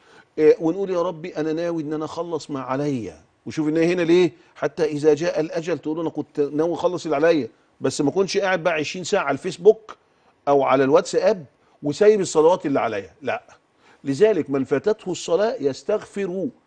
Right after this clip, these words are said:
عن تأخير الصلاة عن وقتها، وبعد ذلك يجب عليه قضاؤها. يبقى حضرتك ممكن صلاة مع كل صلاة حسب الوقت بتاعك،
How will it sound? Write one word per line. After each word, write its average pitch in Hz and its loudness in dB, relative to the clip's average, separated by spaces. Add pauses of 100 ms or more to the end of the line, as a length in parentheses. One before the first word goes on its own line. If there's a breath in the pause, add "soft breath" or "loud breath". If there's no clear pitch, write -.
(120)
عن 139 -2
تأخير 165 -2
الصلاة 147 0
عن 127 -2
وقتها، 120 -8 (400 soft breath)
وبعد 165 2
ذلك 180 0
يجب 151 2
عليه 131 -2
قضاؤها. 117 -6 (480 soft breath)
يبقى 135 -2
حضرتك 135 2
ممكن 143 -4 (180)
صلاة 156 2 (260)
مع 120 -2
كل 151 0
صلاة 208 0 (280 soft breath)
حسب 131 -6
الوقت 139 0
بتاعك، 170 -8